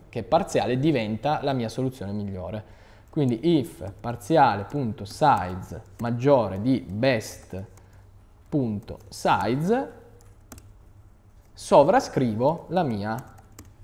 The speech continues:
best. La sovrascrivo facendo una new,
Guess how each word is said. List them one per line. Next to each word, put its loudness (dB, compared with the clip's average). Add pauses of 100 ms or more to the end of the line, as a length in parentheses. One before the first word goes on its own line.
best. -4 (760)
La 0
sovrascrivo 4
facendo 0
una 0
new, -2